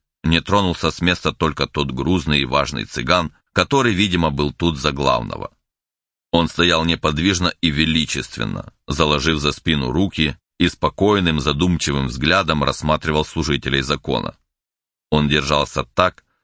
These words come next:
будто происходящее его нисколько не касалось.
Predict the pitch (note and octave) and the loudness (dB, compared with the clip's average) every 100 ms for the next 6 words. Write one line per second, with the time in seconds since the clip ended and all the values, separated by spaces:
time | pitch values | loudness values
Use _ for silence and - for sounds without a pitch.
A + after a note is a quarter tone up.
0 | _ F2 B2 C3 F2 F#2+ F2 - D2+ E2 | _ 0 2 2 0 0 0 0 0 0
1 | E2+ - D2+ D2+ C#2+ C#2+ C#2+ - D#2 C#2+ | 0 0 0 0 0 0 -2 -2 -2 -2
2 | C2 C2 C2 C2 - G1+ G1+ - | -4 -4 -4 -8 -4 -6 -6 -12